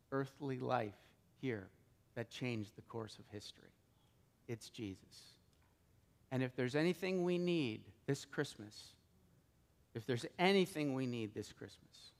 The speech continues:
<laughs> it's his presence. We're gonna need his presence more moving forward,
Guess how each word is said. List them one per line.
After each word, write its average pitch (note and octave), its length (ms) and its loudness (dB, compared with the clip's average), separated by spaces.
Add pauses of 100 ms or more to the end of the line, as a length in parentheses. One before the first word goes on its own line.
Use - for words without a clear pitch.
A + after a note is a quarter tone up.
(440)
<laughs> C3 80 0 (1500)
it's C3 180 -6
his A2 140 -14
presence. - 640 -10 (3250)
We're C#3+ 180 6
gonna E3+ 200 4
need E3+ 260 4
his D#3 200 2
presence B2 920 -2 (260)
more B2 600 0 (840)
moving C3+ 380 4
forward, B2 480 0